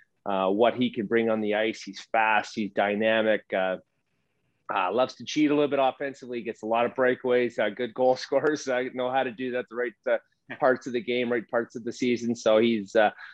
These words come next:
Speaker 1: uh, when he's out there, there's always something, uh, that, that great happens, a great penalty kill, which, uh, which the Flyers need as well. So I think they, they really upped, uh, just the all-round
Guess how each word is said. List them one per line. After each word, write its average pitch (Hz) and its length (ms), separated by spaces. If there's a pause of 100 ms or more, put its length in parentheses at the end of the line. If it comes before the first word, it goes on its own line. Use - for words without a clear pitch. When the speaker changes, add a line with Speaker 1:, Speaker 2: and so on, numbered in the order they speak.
(160)
Speaker 1:
uh, 101 200
when 127 160
he's 127 180
out 139 260
there, 117 180
there's 107 180
always 123 340
something, 113 460
uh, 101 460
that, 101 180 (100)
that 101 160 (100)
great 120 320
happens, 120 520
a - 20
great 107 300
penalty 120 320
kill, 123 320
which, 120 340
uh, 107 240 (300)
which - 160
the 117 80
Flyers 120 480
need 120 180
as 101 100
well. 110 220
So 110 160
I 104 80
think 117 300
they, 113 280
they 107 100
really 113 380
upped, 110 360
uh, 104 260
just - 160
the 117 120
all-round 120 880